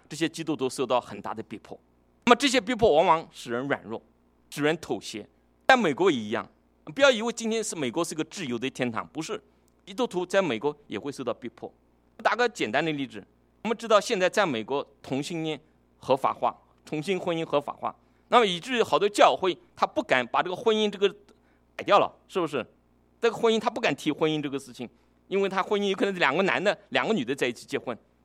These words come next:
他不敢提了，他害怕。那么在教-，在这个，呃，很多时候还有这种性别的认同，是不是？今天你看到好多法律文件，我们学校里面，诶，每年几乎很，很，给我们一个 training，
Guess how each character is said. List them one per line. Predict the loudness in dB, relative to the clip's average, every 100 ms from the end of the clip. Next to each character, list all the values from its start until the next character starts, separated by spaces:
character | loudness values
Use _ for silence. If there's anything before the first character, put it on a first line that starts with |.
| _ _
他 | -4
不 | 0
敢 | 0
提 | 0 -2
了， | 0 0 -4 _ _
他 | -6
害 | 0 -2
怕。 | 2 0 0 _ _ _ _
那 | 0
么 | 2
在 | 2
教-， | 0 -2 -4 -18 0
在 | 2
这 | 4
个， | 4 4
呃， | 4 0 0 -6 _ _
很 | 4
多 | 6
时 | 6
候 | 4
还 | 4
有 | 2
这 | 0
种 | -4 -4 -6 _ -12
性 | -2 -2
别 | 0 0
的 |
认 | 2 0
同， | -2 -10 -14 _ _ _
是 | -8 -4
不 | 0
是？ | -2
今 | 0 0
天 | 0
你 |
看 | -2 -2 -2
到 | -2
好 | 0
多 | 0 0
法 | -2
律 | -2
文 | -2 -4
件， | -6 -10 _ -6
我 |
们 | -4 -4
学 | -2
校 | -2
里 | 0
面， | -2 -4 -10 _ _
诶， | -16 -16 _
每 | 0 2
年 | 2 -2
几 | -2
乎 | 2 2 2
很， | -8 _ _
很， | -8 -8 -8 _ _ _
给 | 4
我 | 6
们 | 4
一 |
个 | 0 -2
training， | 2 4 4 2